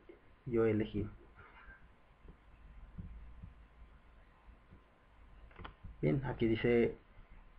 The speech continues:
eh, la empresa, empresa del centro. Al final dice lo que colocamos de observaciones. Favor de revisar el corte. ¿Sí? Bien, pues eso es todo. Ojalá sea de utilidad el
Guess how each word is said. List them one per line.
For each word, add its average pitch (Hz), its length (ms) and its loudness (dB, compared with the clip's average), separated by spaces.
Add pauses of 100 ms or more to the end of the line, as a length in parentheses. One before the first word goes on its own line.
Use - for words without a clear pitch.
(220)
eh, 113 300 8
la 117 80 6
empresa, 147 760 8 (100)
empresa 117 400 2
del 120 160 2
centro. 180 560 6 (960)
Al 107 260 2
final 147 420 6
dice 160 520 4 (340)
lo 113 200 2
que - 120 -10
colocamos 117 520 2
de 110 60 2
observaciones. 107 680 2
Favor 143 340 6
de 139 120 6
revisar 135 400 4
el 113 100 0
corte. 107 300 -2 (1000)
¿Sí? 240 140 -4 (760)
Bien, 117 240 2
pues 135 140 6
eso 170 180 8
es 156 120 4
todo. 123 300 8
Ojalá 123 580 4
sea 123 120 4
de 113 60 8
utilidad 143 480 6
el 123 300 4